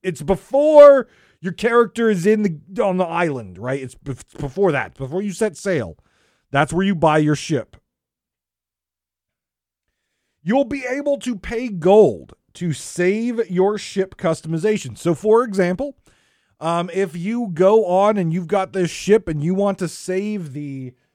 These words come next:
I don't know, the ugly-ass Kraken purple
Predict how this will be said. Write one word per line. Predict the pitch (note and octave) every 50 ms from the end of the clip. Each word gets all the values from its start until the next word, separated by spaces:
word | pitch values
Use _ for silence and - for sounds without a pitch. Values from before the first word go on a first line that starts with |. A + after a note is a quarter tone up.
| _ _ _ _ _ _
I | B2+ D3+ E3 D#3
don't | C3+ A#2 G#2+ G#2 _ _
know, | A2 A2+ A#2+ B2+ C3+ D3 D3+ D#3 D#3
the | C3+ A#2 A#2+ A#2+ A2+ A#2 - - -
ugly-ass | D#3+ F#3+ F#3+ F3 F#3+ F#3+ F#3 F#3 F#3 F3 E3+ E3+ E3 D#3+ C#3 - - - - _ _ _ _ _ _ _ _ _ _ _ _
Kraken | - - - - C#3+ D#3+ E3 E3+ E3+ - - D#3+ C#3+ B2+ B2 A#2+ A2+ G#2+ G2 F#2 F2+ F2+ E2 D#2 _ _ _ _ _ _ _ _ _ _ A#2+ _ _
purple | - - F#3+ F#3 F3 - - F3 D#3+ D3 C3+ B2+ B2 A#2+ A2 G#2